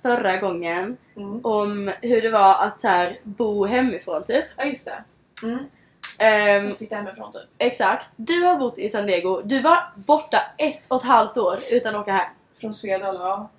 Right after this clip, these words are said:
Speaker 1: Ja, jag har varit mitt längsta, liksom. Det är ju varje termin. Jag åker ju alltid hem mellan varje
Speaker 2: Mm.
Speaker 1: termin.
Speaker 2: Ja, och det är inte så långt. Det är fyra
Speaker 1: Det är
Speaker 2: månader,
Speaker 1: fyra
Speaker 2: alltså,
Speaker 1: månader,
Speaker 2: ingenting.
Speaker 1: det är ingenting. Och så vet man om att man ska vara hemma och sen
Speaker 2: Exakt.
Speaker 1: tar man det därifrån.
Speaker 2: Ja.
Speaker 1: Men hur har du liksom känt nu med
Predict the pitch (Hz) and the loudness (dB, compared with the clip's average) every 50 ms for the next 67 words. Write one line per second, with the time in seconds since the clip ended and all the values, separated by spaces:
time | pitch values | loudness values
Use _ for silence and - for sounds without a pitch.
0 | _ - 247 240 226 214 202 202 202 208 208 - _ 262 269 262 254 269 294 277 | _ 4 6 6 8 8 8 6 4 2 -2 -6 _ 2 4 4 6 6 6 6
1 | 240 214 202 202 - - _ 233 226 214 226 233 226 202 170 175 180 - - - | 6 4 2 0 -2 -10 _ -6 -6 -4 -2 0 0 0 -2 -2 -6 -10 -6 -6
2 | 190 185 180 180 - 196 180 180 180 180 190 - _ _ - 208 247 240 208 226 | -4 -4 -4 -4 -2 -2 -2 -2 -2 -6 -10 -14 _ _ -4 0 0 2 4 4
3 | 226 226 208 190 185 - 202 196 214 196 156 156 185 196 196 214 220 - _ _ | 4 4 4 0 -2 -2 -4 -2 -2 -4 -4 -2 -4 -4 -4 -6 -10 -12 _ _
4 | _ 320 311 - 196 - - - 214 190 196 196 180 180 175 175 175 175 175 - | _ 2 2 2 2 -2 -4 -4 -4 -2 -2 -4 -4 -4 -4 -4 -4 -4 -4 -6
5 | 208 202 185 160 151 - _ _ 208 208 - - 208 240 226 - - 190 202 190 | -6 -6 -6 -8 -8 -10 _ _ 2 2 2 4 4 2 0 -2 -4 -6 -6 -8
6 | - - 202 190 185 - - 226 202 180 180 180 180 180 233 247 247 226 220 233 | -8 -8 -10 -10 -10 -8 -6 -2 0 0 0 0 0 2 4 4 6 6 4 4
7 | 233 214 202 185 196 208 202 196 180 185 185 220 220 190 - - 240 226 220 214 | 2 4 2 2 4 2 2 2 2 0 0 0 -2 -4 -4 -4 -6 -4 -4 -2
8 | 208 196 208 196 202 170 - - _ _ _ _ 220 226 240 233 214 202 202 208 | -2 -2 -2 0 -2 -4 -4 -8 _ _ _ _ -4 -2 2 2 2 2 2 0
9 | 202 190 190 185 190 190 180 - 196 190 190 180 180 165 160 170 - 185 170 160 | 0 0 0 -2 -4 -4 -4 -4 -2 -2 -2 -2 -2 -2 -4 -2 -2 -4 -4 -4
10 | 156 156 160 165 208 202 - 180 - - - - 208 175 160 170 180 175 175 160 | -4 -4 -4 -6 -6 -2 -2 -2 -2 -2 0 0 0 2 2 0 -2 -2 -4 -4
11 | - - - - - - _ _ - 220 202 190 180 - - - - 226 226 233 | -4 -6 -8 -12 -12 -14 _ _ 0 4 4 4 4 2 -2 -8 -4 0 2 4
12 | 247 262 294 277 262 254 226 220 196 185 190 202 208 208 202 - 190 180 185 185 | 4 6 6 6 4 4 4 4 2 2 0 -2 -2 -4 -2 -2 -2 -2 -2 -4
13 | - 208 185 170 170 175 180 170 170 175 190 | -4 -4 -2 -2 -2 0 0 2 2 2 2